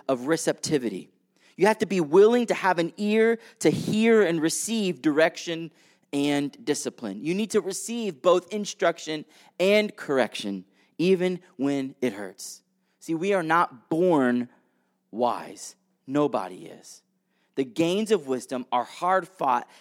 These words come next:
as the pride of our heart gives way to this teachable humility that begins to desire instruction, that begins to even welcome discipline.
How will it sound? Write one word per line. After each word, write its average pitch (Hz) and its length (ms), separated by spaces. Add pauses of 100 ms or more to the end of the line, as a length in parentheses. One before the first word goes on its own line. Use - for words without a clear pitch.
(120)
as 143 180
the - 80
pride 165 540
of 180 100
our 190 140
heart 135 380
gives 156 280
way 175 400
to 113 500 (380)
this 135 220
teachable 202 720
humility 143 800 (300)
that 160 160
begins 175 400
to 156 120
desire 139 800
instruction, 110 800 (220)
that 151 120
begins 190 420
to 180 140
even 151 460 (380)
welcome 127 880 (600)
discipline. 98 680